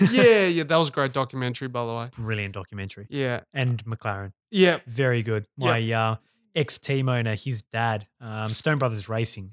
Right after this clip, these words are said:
Speaker 1: um, Jimmy Stone was actually in that movie McLaren, and hearing the story firsthand, 'cause I used to race for that team last year, hearing that story firsthand of McLaren, and he was actually the first one on the scene. It's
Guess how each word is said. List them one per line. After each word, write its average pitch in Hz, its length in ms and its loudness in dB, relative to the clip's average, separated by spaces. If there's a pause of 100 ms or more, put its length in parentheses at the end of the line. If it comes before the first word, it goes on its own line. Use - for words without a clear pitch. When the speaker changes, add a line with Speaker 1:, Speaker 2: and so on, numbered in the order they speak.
(100)
Speaker 1:
um, 104 540 -6 (520)
Jimmy 131 280 0
Stone 120 280 -2
was 107 140 -4
actually 113 360 -6
in 110 100 -4
that 110 180 -6
movie 110 320 -2
McLaren, 113 600 -4
and 113 200 -6
hearing 127 320 -4
the 101 60 -8
story 117 640 -4 (260)
firsthand, 120 600 -4
'cause - 100 -6
I 117 60 -4
used 117 220 -2
to 117 60 -8
race 104 300 -6
for - 160 -14
that 101 200 -14
team 107 300 -8
last 107 380 -8
year, 98 160 -10 (340)
hearing 139 440 0
that 110 180 -6
story 123 360 -6
firsthand 113 840 -6
of 104 180 -12 (280)
McLaren, 117 520 -2
and 110 160 -4
he 110 120 -6
was 110 160 -6
actually 113 260 -14
the 110 60 -14
first 123 260 -10
one 110 100 -10
on 107 60 -10
the 101 60 -10
scene. 117 480 -2
It's - 220 -16